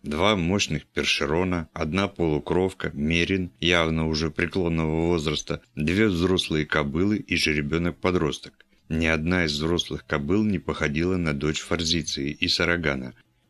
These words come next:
Одна была упряжной лошадью в прекрасной форме, вторая демонстрировала невероятное ожирение, будучи толстой, как бочка.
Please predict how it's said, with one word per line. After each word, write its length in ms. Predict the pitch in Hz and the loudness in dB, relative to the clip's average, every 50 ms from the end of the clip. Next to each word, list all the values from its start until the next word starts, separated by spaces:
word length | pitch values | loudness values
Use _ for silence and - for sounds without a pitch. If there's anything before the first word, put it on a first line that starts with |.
| _ _ _ _ - - - | _ _ _ _ -20 -18 -12
Одна 300 | - 73 71 78 95 104 | -8 -6 -2 0 2 2
была 480 | 101 87 80 82 80 78 76 73 71 - - | 2 2 2 2 2 2 0 0 -2 -6 -8
упряжной 580 | - 76 71 80 78 78 73 69 - 76 71 | -10 -6 -2 0 2 2 2 0 -2 -4 -4
лошадью 640 | 69 73 90 95 92 - 104 92 90 95 92 92 - | -2 0 -2 -2 -2 -2 -4 -2 0 -2 -2 -2 -6
в 100 | - - | -14 -12
прекрасной 580 | - - 92 90 - - 90 85 - - 87 85 | -4 -4 -4 -2 0 0 0 0 0 0 -2 -4
форме, 500 | 80 - - 90 87 82 82 85 85 - | -2 -2 0 0 0 0 0 -2 -4 -4
вторая 400 | - - - 80 80 92 98 98 | -6 -2 0 2 4 4 4 2
демонстрировала 880 | 92 85 85 80 76 76 73 - - - 85 82 92 98 95 92 90 87 | 2 2 2 2 2 0 0 -2 0 0 0 2 2 0 2 2 2 0
невероятное 800 | 85 80 80 80 78 78 73 73 73 73 78 76 - 80 80 80 | 2 2 2 2 4 4 4 4 2 2 0 0 -2 0 0 2
ожирение, 580 | 82 80 82 95 95 87 82 76 71 67 65 65 | 2 2 2 2 2 2 0 0 -2 -4 -6 -6
будучи 460 | 73 76 85 80 80 76 - - 76 | -4 -2 -2 0 0 0 0 -2 -2
толстой, 400 | - - 95 95 92 - - 85 | -2 0 0 0 0 0 -4 -4
как 240 | - - 85 78 78 | 0 0 -2 0 0
бочка. 480 | 78 73 71 67 - - - 71 71 | -2 -2 -2 -2 -4 -6 -8 -10 -14